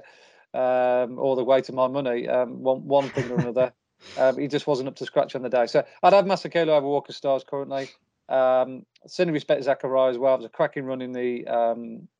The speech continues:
Speaker 1: the Queen's Vase when he looked like he'd nearly nicked it. I think that Queen's Vase is a good race this year. I think the winner of that, um, uh, Edgar Alderoff, could be a Leger horse in the making
Speaker 2: Mm.
Speaker 1: as well. I think, uh, he, he's a,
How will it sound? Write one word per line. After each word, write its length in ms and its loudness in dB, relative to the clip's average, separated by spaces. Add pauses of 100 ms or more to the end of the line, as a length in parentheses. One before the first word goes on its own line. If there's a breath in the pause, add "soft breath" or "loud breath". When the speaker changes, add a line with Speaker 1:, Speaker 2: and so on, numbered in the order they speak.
(140)
Speaker 1:
the 80 -16
Queen's 240 -2
Vase 340 4
when 100 -6
he 80 -4
looked 160 -4
like 220 -2
he'd 140 -12
nearly 240 -6
nicked 260 -8
it. 160 -2
I 180 -20
think 140 4
that 100 2
Queen's 240 4
Vase 180 4
is 60 -8
a 40 -4
good 160 -2
race 240 4
this 120 -14
year. 120 -4
I 20 -8
think 140 -10
the 40 -10
winner 200 -4
of 240 2 (580 soft breath)
that, 40 -8
um, 460 -2 (540)
uh, 20 -12 (200)
Edgar 320 2
Alderoff, 520 2 (300)
could 200 -2
be 120 2
a 60 4
Leger 260 0
horse 400 -4
in 180 -6
the 80 -8
making 300 0
Speaker 2:
Mm. 40 0
Speaker 1:
as 140 -6
well. 200 4
I 20 0
think, 360 -10
uh, 220 0 (480 soft breath)
he, 160 -4
he's 200 0
a, 60 -6